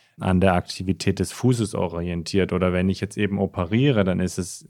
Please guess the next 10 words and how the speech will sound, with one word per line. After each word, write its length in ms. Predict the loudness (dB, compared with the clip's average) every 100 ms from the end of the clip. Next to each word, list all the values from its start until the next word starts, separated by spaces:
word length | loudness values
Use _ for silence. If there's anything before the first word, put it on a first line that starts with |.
| -18
eine 400 | -16 -6 -2 -2
kosmetische 720 | 0 0 4 4 4 2 2
Korrektur. 680 | 2 0 0 0 2 4 4
Ich 180 | 2 -4
begradige 800 | -6 -2 0 2 2 2 2 2
die 140 | 0
Großzehe, 880 | 2 4 4 2 -4 2 4 4 2 -6 _ _ _ _ _
indem 340 | 0 4 6 4
ich 140 | 4
da 400 | 4 4 4 2